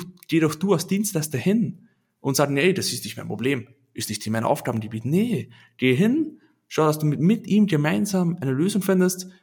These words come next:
Hab ich zum Beispiel auch bei einem Kunden gemacht. Ich habe ihm geholfen, die Bewerber zu konvertieren. Und am Ende des Tages, nachdem er jemanden eingestellt hat, war er so unglaublich happy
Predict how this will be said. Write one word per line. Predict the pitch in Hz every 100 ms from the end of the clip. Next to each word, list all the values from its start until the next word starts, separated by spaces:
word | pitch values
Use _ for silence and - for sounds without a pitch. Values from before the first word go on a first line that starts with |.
| _
Hab | -
ich | 120
zum | 131
Beispiel | 117 -
auch | 170
bei | 165
einem | 151
Kunden | 165 160
gemacht. | 151 151 151 156 - - _ -
Ich |
habe | 156 156
ihm | 147 - _ -
geholfen, | 117 185 214 - - - _ _ -
die | 135 127
Bewerber | 120 113 143 160 165
zu | -
konvertieren. | - 151 156 190 160 - _ _ _
Und | 127
am | 127
Ende | 202
des | 196 -
Tages, | 208 190 - - _ _ _ _ _ _
nachdem | 127 123 170 156
er |
jemanden | 139 135 123 139
eingestellt | 196 185 131 107
hat, | 113 - - _ _ _ _
war | 135 135
er |
so | 123 - 175
unglaublich | - 160 147 147 143
happy | 143 151 170 196